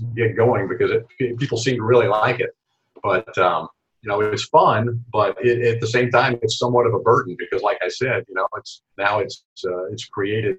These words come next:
uh, a following, and, uh, there's a responsibility that I feel to, to keep doing it. But the origin of it was, um, I, is it three? I think it's, I think we've done three seasons of it now. Am I right? Uh, you guys might know. I think it, I believe we've done three full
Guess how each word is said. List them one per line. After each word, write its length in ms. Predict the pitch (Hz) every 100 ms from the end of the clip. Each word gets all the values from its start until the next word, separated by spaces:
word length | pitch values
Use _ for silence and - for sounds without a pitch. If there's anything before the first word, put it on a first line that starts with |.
| - 95
uh, 220 | 90 90 -
a 80 | -
following, 600 | - 107 113 95 95 98
and, 140 | 82 78 _ _ _
uh, 120 | 87
there's 240 | 85 101 98
a 40 |
responsibility 840 | 92 - 117 117 110 113 120 104 92
that 220 | 90 87
I 80 | - -
feel 280 | 98 101 - -
to, 160 | 92 - _
to 60 | -
keep 220 | - 110
doing 200 | 117 117
it. 60 | 90
But 200 | 101 - - _ _ _ _
the 120 | 110 110
origin 420 | 190 196 120 98
of 180 | 92 101
it 120 | 101
was, 320 | 98 87 -
um, 400 | 95 87 82 82 _ _ _ _ _ 90
I, 180 | 110 127
is 160 | 131 120
it 160 | 117 -
three? 340 | 127 156 185 117
I 80 | 113
think 240 | 117 -
it's, 260 | 127 - -
I 120 | 107
think 240 | 131 180 165
we've 120 | 117
done 200 | 131 120
three 200 | 147 143
seasons 500 | 143 151 107 92 90
of 140 | 82
it 100 | -
now. 160 | 78 65 - _ - -
Am 100 | 95 101
I 60 |
right? 320 | 98 127 156 - _ 110
Uh, 60 |
you 160 | 110 143
guys 220 | 139 107 117
might 200 | 113 110
know. 140 | 113
I 100 | 110
think 220 | - 160 127
it, 120 | 113
I 140 | 107
believe 380 | 117 117 127 123
we've 140 | 127 117
done 180 | 117 110
three 280 | 131 131 120
full 140 | 139